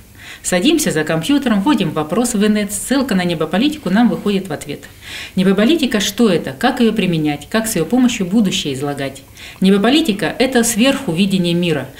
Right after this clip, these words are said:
где время и дух — ее основная доктрина. А применять ее надо с счетом и нечетом чисел, волны периодов разных, противоборства сторон,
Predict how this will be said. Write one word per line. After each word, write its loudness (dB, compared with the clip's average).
где -2
время 6
и 4
дух — 0
ее 0
основная -2
доктрина. -6
А -2
применять 4
ее 2
надо 2
с 0
счетом 0
и 0
нечетом 0
чисел, -2
волны 4
периодов 2
разных, 0
противоборства -2
сторон, -4